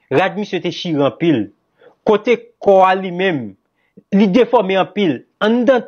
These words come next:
tête monsieur gen en pile tout. Et gen pile bagay anormal dans devant tête monsieur tout gon, gen un trou. Et yo fait quoi tout? Yo constate gen yon balle deux centimètres de diamètre qui situé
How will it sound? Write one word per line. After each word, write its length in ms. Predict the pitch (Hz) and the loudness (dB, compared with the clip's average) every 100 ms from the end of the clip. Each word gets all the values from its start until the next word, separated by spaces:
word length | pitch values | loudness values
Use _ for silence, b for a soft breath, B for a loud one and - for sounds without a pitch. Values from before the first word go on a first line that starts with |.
| - | -6
tête 260 | - 233 - | -2 -2 -4
monsieur 440 | 220 214 - 208 151 | -8 -6 0 0 2
gen 120 | 208 | 0
en 60 | 202 | 0
pile 320 | 202 160 - - | -2 -4 -6 -2
tout. 280 | 214 - - _ b b b - | 0 0 -8 _ b b b 0
Et 180 | 277 240 | 2 2
gen 140 | 277 - | -2 -2
pile 140 | 240 | -2
bagay 400 | 208 208 180 180 | 0 2 2 0
anormal 680 | - 190 190 170 185 165 127 | 0 0 2 2 2 0 -2
dans 200 | 131 165 123 | -4 -6 -4
devant 340 | 180 220 170 | 0 0 0
tête 280 | 202 202 185 | -4 -6 -8
monsieur 320 | 185 180 175 165 | -8 -6 -6 -4
tout 80 | |
gon, 380 | 165 165 156 151 - | -4 -2 -2 -2 -4
gen 260 | 135 165 | 0 2
un 40 | 151 | 0
trou. 320 | - 170 147 - - B B B B | -4 -8 -8 -14 -20 B B B B
Et 100 | 214 | 2
yo 140 | 254 | 4
fait 380 | 247 202 165 - - | 2 0 -2 -4 -4
quoi 240 | 220 202 | 0 0
tout? 260 | - 135 107 _ _ _ - | -2 -14 -16 _ _ _ -2
Yo 180 | 151 214 | 0 0
constate 920 | - 285 - - 240 226 - 262 131 | 0 -2 -2 -2 -2 -2 0 -2 0
gen 160 | 233 220 | 0 2
yon 120 | 160 | 0
balle 540 | 120 175 165 120 98 _ _ _ _ _ _ _ | 0 0 0 -2 -10 _ _ _ _ _ _ _
deux 300 | 113 104 254 | -20 -2 0
centimètres 800 | 247 - 247 233 214 185 202 - - _ | 0 0 -2 0 -4 0 0 -2 -12 _
de 140 | 139 160 | -2 0
diamètre 500 | - 185 165 170 165 | 0 0 2 0 -2
qui 100 | 170 | -8
situé 560 | - 147 156 156 110 | -10 -6 0 0 0